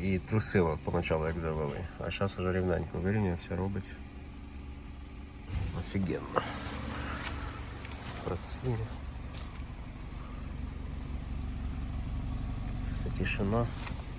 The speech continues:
Щас отут. Оце тарабанить, бо кришка, форсуночки тарабанять. І все. Бо кришка знята. Як кришку надіваєш, то все тихо тоді. Включати.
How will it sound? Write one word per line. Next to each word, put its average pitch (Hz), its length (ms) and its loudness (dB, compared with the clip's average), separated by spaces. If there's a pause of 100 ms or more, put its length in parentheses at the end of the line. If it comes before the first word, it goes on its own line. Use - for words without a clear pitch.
(2250)
Щас - 200 -6
отут. 78 180 -2 (1900)
Оце 101 240 6 (400)
тарабанить, 117 500 12
бо 113 80 8
кришка, 113 400 6
форсуночки 117 680 8
тарабанять. 107 500 12 (1200)
І 101 120 8
все. 101 280 10 (840)
Бо 101 60 8
кришка 101 380 8
знята. 92 400 6 (180)
Як 104 100 -2
кришку 107 320 6
надіваєш, 107 460 10
то - 120 -2
все 92 140 2
тихо 92 280 4
тоді. 73 220 0 (1300)
Включати. 92 340 4